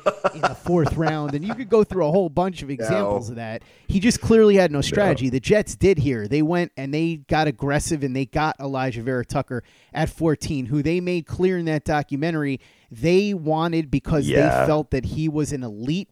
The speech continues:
Speaker 1: player at a position they desperately needed, and so they made the move. And then they go and get Elijah Moore,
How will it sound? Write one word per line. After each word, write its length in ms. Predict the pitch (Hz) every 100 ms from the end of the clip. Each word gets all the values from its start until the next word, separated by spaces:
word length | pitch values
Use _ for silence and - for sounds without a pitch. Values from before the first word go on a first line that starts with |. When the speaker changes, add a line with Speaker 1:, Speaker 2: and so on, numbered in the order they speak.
| -
Speaker 1:
player 440 | - 156 160 160 -
at 100 | 123
a 60 |
position 500 | - 107 143 - 160
they 140 | 135 120
desperately 680 | 131 127 - 131 87 120
needed, 460 | 107 160 208 190 175 - _ -
and 100 | 147
so 160 | - 151
they 140 | 151
made 260 | 147 147 135
the 60 |
move. 360 | 131 131 98 90 _ _
And 200 | - 135
then 300 | 175 185 185 -
they 140 | - 147
go 160 | 170
and 80 | 165
get 100 | 160
Elijah 400 | 147 147 151 131
Moore, 460 | 135 226 262 247